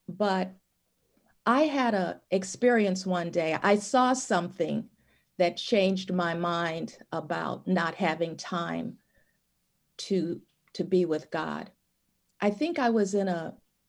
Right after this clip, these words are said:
a mall or somewhere, and I saw a little girl jump on her father's lap and just sit there. She didn't want anything.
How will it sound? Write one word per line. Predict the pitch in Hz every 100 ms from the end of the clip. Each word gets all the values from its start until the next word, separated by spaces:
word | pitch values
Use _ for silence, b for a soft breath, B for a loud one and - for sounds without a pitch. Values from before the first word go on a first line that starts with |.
| -
a | 170
mall | 175 196 220 226
or | 170
somewhere, | 175 - 214 185 151 170 - _ _ _ _ _
and | 220
I | 220
saw | 226 - 330 339
a |
little | 254 262 247
girl | 190 208 214 180 160 180 - _ _ _ _ _ -
jump | - 226 233
on | 233 208
her | 202
father's | 185 - 196 196 190 175 180
lap | 175 180 165 151 - _ _ _ _ _ -
and | 180 170
just | 202 185 185 -
sit | 185 185
there. | - 143 120 - _ _ _ _ _ _ _ _ _ _ _ _ _ _ _ _ _
She | - 277
didn't | 285 302 240
want | 214 220
anything. | 240 254 269 285 277 285 330